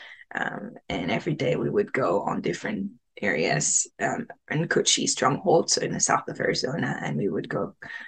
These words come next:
rock climbing. Um, and yeah, just, like,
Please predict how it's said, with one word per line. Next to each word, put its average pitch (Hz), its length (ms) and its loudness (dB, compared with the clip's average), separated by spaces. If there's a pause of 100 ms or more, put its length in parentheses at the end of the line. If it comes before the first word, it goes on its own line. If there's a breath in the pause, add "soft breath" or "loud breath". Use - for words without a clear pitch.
(160 loud breath)
rock - 220 0
climbing. - 520 2 (480 loud breath)
Um, - 580 2 (340)
and - 520 -2 (300)
yeah, 240 220 6 (140)
just, 165 180 -6
like, 170 180 -4